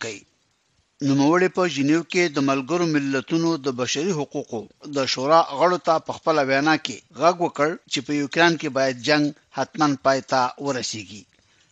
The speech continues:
هغې ویل، لږ تر لږه یو زرو یو سلو نهه اتیا ملکیان وژل شوي دي، یو زرو نهه سوه تن نور ټپي شوي دي. د ملګرو ملتونو د بشري حقوق عالي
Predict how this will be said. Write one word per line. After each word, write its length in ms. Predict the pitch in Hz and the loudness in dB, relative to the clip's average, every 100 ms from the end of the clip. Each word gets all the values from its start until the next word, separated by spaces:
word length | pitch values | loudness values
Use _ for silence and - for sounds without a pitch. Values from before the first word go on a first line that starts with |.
| - | -6
هغې 260 | 131 120 139 156 | -4 -2 -2 2
ویل، 200 | 175 170 185 - 151 | 4 2 -2 -4 -2
لږ 120 | 156 - | -2 -4
تر 120 | 123 147 | 0 0
لږه 240 | 160 160 156 - - 135 | 2 2 2 -4 -4 2
یو 100 | 156 160 139 | 2 2 -2
زرو 220 | 160 160 151 | 0 0 0
یو 100 | 156 160 | 2 0
سلو 200 | - 147 135 | -2 -2 0
نهه 180 | 170 147 139 | 0 0 -2
اتیا 180 | 151 143 143 139 | 0 -2 -2 -6
ملکیان 360 | 127 151 143 135 | -2 2 2 0
وژل 280 | 123 117 117 | -6 -4 -4
شوي 180 | - 170 147 | -2 -4 -6
دي، 100 | 165 - _ 147 | -10 -14 _ 0
یو 100 | 151 139 | 0 0
زرو 220 | 127 127 160 | -4 -2 -2
نهه 140 | 143 143 | -4 -4
سوه 160 | 131 123 | -4 -4
تن 100 | 127 127 139 | -4 -2 -2
نور 160 | 139 - - | -2 -4 -10
ټپي 240 | 135 135 - | -4 -2 -2
شوي 200 | 127 98 | -2 -8
دي. 100 | 101 - _ _ _ _ _ - 110 | -14 -20 _ _ _ _ _ -16 -10
د 40 | 101 107 | -8 -6
ملګرو 360 | 120 120 143 131 | -6 -4 -2 0
ملتونو 500 | 127 131 127 - 143 135 | 0 -2 -4 0 0 0
د 40 | 123 120 | -4 -4
بشري 320 | 123 139 160 | -4 -4 -4
حقوق 420 | 135 - 151 - 123 | -6 -6 -6 -2 -2
عالي 180 | 131 | -2